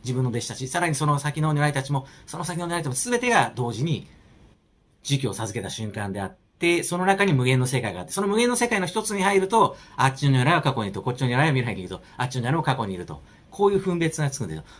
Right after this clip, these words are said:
で、この全部の如来が集まったのが、えー、如来の全身が一個になって収められている無所放任の状態で、この世界は情報にならない無所放任の世界だけど、この世界に、え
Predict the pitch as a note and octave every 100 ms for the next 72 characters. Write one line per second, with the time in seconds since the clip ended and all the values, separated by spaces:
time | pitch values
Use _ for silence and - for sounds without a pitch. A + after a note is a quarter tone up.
0 | - F#3 A#3 A#3+ C4 D4 C#4 A#3+ A3 G#3+
1 | A3 G#3+ G#3+ G#3+ G#3+ G#3 - G3+ A3 B3+
2 | A3 B2+ - - - - - - - C3+
3 | A#2 A2 G2+ G2+ - - C#3 C#3 C3+ B2
4 | A#2+ A#2 A2+ - A2 C3+ E3 D#3 - -
5 | D#3+ D3 - - G2 F#2 F#2 - - C3+
6 | A2 A#2 A2 G2 - - F#3+ D3+ - -
7 | - C#3 C3 A#2 F2 D#2+ G2+ F#2+ F#2+ F#2
8 | F2 G#2 D3 D#3 - - - - - C#3
9 | B2+ E3+ D3 B2+ B2+ A2 C3+ C#3+ G#2+ -
10 | G2 F#2+ F#2+ G#2 G2 A2 D3+ C3+ F#3 F3
11 | D#3+ F3+ F3 A3 F#3+ - - - - -
12 | - B2+ A#2 A2+